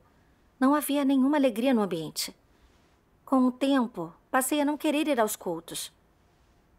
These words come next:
Mas pelo fato de eu ser uma cristã,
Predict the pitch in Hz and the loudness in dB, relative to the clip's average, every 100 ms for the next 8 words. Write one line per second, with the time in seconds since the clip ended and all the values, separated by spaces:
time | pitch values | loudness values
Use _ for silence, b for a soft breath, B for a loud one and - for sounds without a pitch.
0 | - 269 277 330 320 - 302 262 220 196 | -2 0 0 -2 -2 0 -2 -2 -4 -4
1 | 214 202 202 233 226 208 - 196 - 226 | 0 0 0 -2 -2 -4 -4 -6 -4 -2
2 | 202 | -2